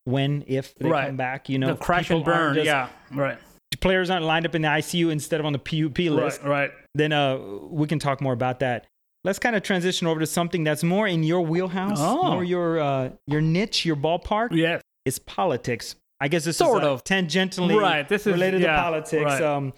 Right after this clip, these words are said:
Speaker 1: I guess anything silly that's tangentially related to politics, Trump will latch onto that anyway.
Speaker 2: Right.
Speaker 1: So it becomes a topic.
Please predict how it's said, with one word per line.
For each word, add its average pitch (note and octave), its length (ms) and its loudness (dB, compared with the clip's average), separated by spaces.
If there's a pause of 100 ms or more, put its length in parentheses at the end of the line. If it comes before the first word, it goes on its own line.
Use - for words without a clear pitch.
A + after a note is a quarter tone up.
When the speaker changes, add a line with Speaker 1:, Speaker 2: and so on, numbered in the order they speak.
(120)
Speaker 1:
I G#3+ 100 2
guess D4+ 220 0
anything F#3+ 540 0
silly D3 440 0
that's C3 220 -4
tangentially C#3+ 640 -2
related B2+ 280 -2
to A#2 40 -6
politics, B2 580 -4 (280)
Trump D3 260 -2
will C3 140 0
latch C3 280 -2
onto B2 200 0
that A#2+ 180 0
anyway. A2+ 320 0
Speaker 2:
Right. C#3+ 160 2
Speaker 1:
So C3+ 140 0
it D#3 160 -2
becomes E3 340 0
a D3 60 0
topic. C3 480 -4